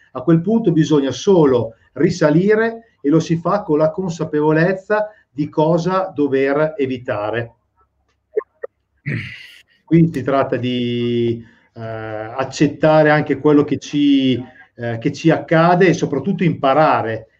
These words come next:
dall'esperienza. A me anche dal mio incidente piace appunto dire anche: "Ok, s-, ti sei portato via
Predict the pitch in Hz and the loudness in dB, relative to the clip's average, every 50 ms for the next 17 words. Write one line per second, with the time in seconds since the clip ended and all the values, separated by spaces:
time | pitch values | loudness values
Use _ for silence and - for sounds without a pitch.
0 | _ _ _ - 127 127 127 123 127 - 143 135 131 131 127 120 113 113 123 123 | _ _ _ -6 -4 -2 -2 -4 -4 -4 -2 0 0 0 0 0 -2 -4 -4 -2
1 | 147 160 156 156 - 143 135 127 131 135 131 123 127 135 127 151 156 147 123 120 | 0 0 0 0 -2 -4 -4 -4 -4 -4 -6 -6 -6 -2 2 2 2 2 0 -4
2 | 113 - 135 127 - - 131 123 - - 151 156 151 - 135 120 120 131 135 127 | -6 -4 -6 -6 -4 -6 -6 -6 -6 -6 -6 -6 -4 -4 -4 -4 -2 -2 0 0
3 | 123 123 131 135 131 120 131 135 127 123 120 117 - _ _ _ _ - 120 120 | 2 2 0 0 -2 -4 -2 -2 0 0 -2 -4 -8 _ _ _ _ -10 -8 -2
4 | - 156 147 135 123 117 - - _ _ - 143 135 - - 165 165 165 - 156 | 0 0 2 2 0 -2 -6 -12 _ _ -16 -14 -6 -2 0 0 0 0 -2 -4
5 | 147 - - - 160 170 175 160 160 165 147 143 165 170 170 151 143 127 - | -4 -4 -6 -8 -4 -2 0 0 0 0 0 0 2 2 4 4 2 2 -2